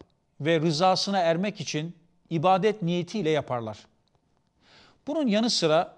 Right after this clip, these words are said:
her Hristiyanın Tanrı'nın tek ve ebedi sözü olarak kabul ettiği kutsal kitap diyor ki,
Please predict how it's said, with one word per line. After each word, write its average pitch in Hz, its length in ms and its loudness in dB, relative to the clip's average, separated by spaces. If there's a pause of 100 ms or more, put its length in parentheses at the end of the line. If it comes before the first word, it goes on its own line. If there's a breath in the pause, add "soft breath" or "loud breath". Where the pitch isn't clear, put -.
her 226 300 -4
Hristiyanın 190 720 -2
Tanrı'nın 185 480 -2
tek 254 360 -8
ve 165 180 -2
ebedi 165 360 0
sözü 170 340 -2
olarak 151 400 2
kabul 196 260 -4
ettiği 151 360 -2
kutsal - 380 -4
kitap 160 400 0
diyor 220 240 -2
ki, 147 260 -6